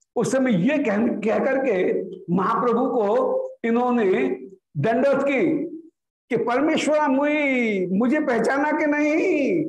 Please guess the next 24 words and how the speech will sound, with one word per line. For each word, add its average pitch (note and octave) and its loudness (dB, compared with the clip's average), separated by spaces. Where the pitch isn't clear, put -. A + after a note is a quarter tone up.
मैं C4+ 0
परमेश्वरा B3+ 0
हूं", F#3 -4
ऐसा - -2
कह F#3 0
करके G3+ 0
अपना - -4
परिचय A3+ 0
दे G3+ 2
करके - 0
इन्होंने G#3+ -2
महाप्रभु F#3 0
को A#3+ -4
प्रणाम G3+ -2
किया। G3 -2
तो A#3 -2
"परमेश्वरा D4 0
मुई, C4+ 0
मैं C#4 0
परमेश्वर D4 0
हूं", G3+ -2
ऐसा A#3+ -2
कह G#3+ 0
करके A#3+ 0